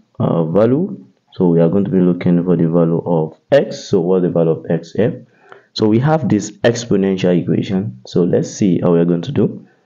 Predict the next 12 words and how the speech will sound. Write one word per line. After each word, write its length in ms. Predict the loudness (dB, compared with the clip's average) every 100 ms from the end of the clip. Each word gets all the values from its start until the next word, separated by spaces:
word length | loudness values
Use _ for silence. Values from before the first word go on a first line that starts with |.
| _ _ _
X 180 | 2 2
to 120 | -2
power, 600 | -2 0 2 2 0 -4 0
x 280 | 2 2 -4
to 100 | -4
power 240 | 0 -2 0
five 340 | 0 0 0 -2
equals 340 | 0 0 0
one 240 | 0 0
over 420 | 0 0 0 -2 -8 _ _ _ _ _
seventy-five 1000 | -20 -2 0 0 -2 -4 -2 -2 0 0
root 180 | 0 -2